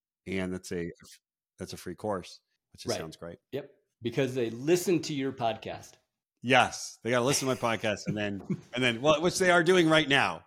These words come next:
Speaker 1: Yes.
Speaker 2: Right now. Right.
Speaker 1: I'm, I'm gonna ask, um, I work with so many, and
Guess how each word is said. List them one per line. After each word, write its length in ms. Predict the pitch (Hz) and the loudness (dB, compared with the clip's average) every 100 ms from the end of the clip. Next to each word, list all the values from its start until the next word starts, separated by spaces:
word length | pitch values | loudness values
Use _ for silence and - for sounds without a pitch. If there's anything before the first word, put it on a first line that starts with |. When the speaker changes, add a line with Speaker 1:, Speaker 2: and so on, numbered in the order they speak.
| - | -4
Speaker 1:
Yes. 300 | 131 123 98 | 2 2 2
Speaker 2:
Right 160 | 143 147 | -2 -2
now. 300 | 147 - - - | -4 -6 -12 -16
Right. 220 | - - - _ - - - - - _ _ | -16 -16 -20 _ -20 -20 -20 -20 -20 _ _
Speaker 1:
I'm, 220 | - 196 233 - | -4 -2 -4 -6
I'm 120 | 170 | -4
gonna 140 | 247 | -2
ask, 340 | 240 190 160 - | 0 0 0 0
um, 460 | 139 127 120 120 - _ _ _ - | 2 2 0 -4 -8 _ _ _ -6
I 360 | 117 117 113 110 | 0 2 2 0
work 240 | 113 110 | -2 -2
with 120 | 110 | -6
so 400 | - - 127 127 | -6 -6 -2 -2
many, 420 | 123 110 101 95 | -2 -2 -4 -6
and 160 | 87 98 | -8 -12